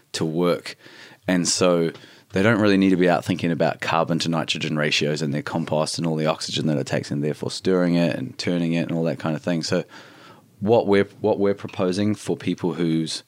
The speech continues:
um, who, who really just want to, like, start somewhere, and then with that kind of curiosity and that inspiration that comes from having that interface with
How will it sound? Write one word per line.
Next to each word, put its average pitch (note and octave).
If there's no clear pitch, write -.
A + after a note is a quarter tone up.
um, D#2+
who, G2
who F#2+
really G2
just F#2+
want -
to, F2+
like, D2+
start -
somewhere, C3
and F#2+
then F2+
with F#2
that -
kind E2
of -
curiosity A#2+
and F2
that F2
inspiration F2
that -
comes F#2
from F#2+
having F2+
that F2+
interface -
with -